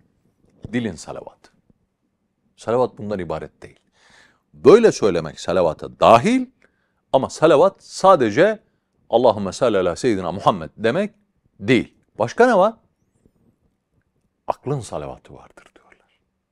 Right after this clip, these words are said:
Aklın salavatı, Efendimiz Aleyhisselatü Vesselam'ın hayatını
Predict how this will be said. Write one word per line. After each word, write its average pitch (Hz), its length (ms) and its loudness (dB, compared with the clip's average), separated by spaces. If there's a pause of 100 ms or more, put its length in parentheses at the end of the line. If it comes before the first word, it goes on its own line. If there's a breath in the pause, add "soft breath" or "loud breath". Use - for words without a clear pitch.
(480)
Aklın 233 320 -8
salavatı, 107 680 -4 (1120)
Efendimiz 202 400 -6
Aleyhisselatü 170 380 -6
Vesselam'ın 92 400 -6
hayatını 120 840 -4